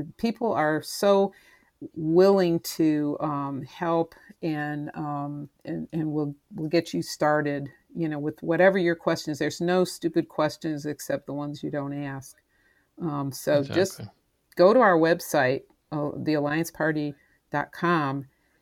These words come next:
Speaker 1: And if, if you wanna find out if it's, uh, active in your state, uh, even if it's not active in your state, call us because we, you, we may be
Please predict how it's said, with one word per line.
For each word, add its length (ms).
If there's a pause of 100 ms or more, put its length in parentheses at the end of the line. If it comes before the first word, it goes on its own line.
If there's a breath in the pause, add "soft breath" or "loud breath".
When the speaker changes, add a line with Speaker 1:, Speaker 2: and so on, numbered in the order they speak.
(160)
Speaker 1:
And 500
if, 240 (140)
if 220
you 80
wanna 200
find 280
out 140
if 140
it's, 440
uh, 380 (320)
active 340
in 140
your 160
state, 640 (640)
uh, 540
even 240
if 140
it's 180
not 240
active 340
in 140
your 100
state, 440
call 340
us 140
because 380
we, 260
you, 260
we 220
may 320
be 420